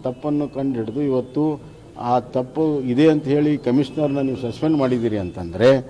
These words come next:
ಈಗೇನು ನೀವು ಆ ವಾದ ಮಾಡ್ತಾ ಇದ್ದೀರಿ, ಯಾವುದೇ ಹಗರಣ ಆಗಿಲ್ಲ, ಇನ್ನೊಂದಾಗಿಲ್ಲ, ಅದರ ತದ್ವಿರುದ್ಧವಾಗಿ ಅಲ್ಲಿ ನಡೆದಿರುವಂಥದ್ದು ಸಾಕ್ಷಿ.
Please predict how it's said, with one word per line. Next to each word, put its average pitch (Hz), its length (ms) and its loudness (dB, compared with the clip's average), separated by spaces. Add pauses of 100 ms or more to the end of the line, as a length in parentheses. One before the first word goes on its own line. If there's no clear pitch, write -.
(320)
ಈಗೇನು 175 440 6
ನೀವು 165 160 10
ಆ 135 120 6
ವಾದ 131 240 4
ಮಾಡ್ತಾ 127 380 4
ಇದ್ದೀರಿ, 117 320 4 (380)
ಯಾವುದೇ 135 260 6
ಹಗರಣ 127 340 4
ಆಗಿಲ್ಲ, 110 400 0
ಇನ್ನೊಂದಾಗಿಲ್ಲ, 113 680 0 (600)
ಅದರ 117 200 -2
ತದ್ವಿರುದ್ಧವಾಗಿ 139 920 2
ಅಲ್ಲಿ 127 160 4
ನಡೆದಿರುವಂಥದ್ದು 123 760 2
ಸಾಕ್ಷಿ. 139 600 0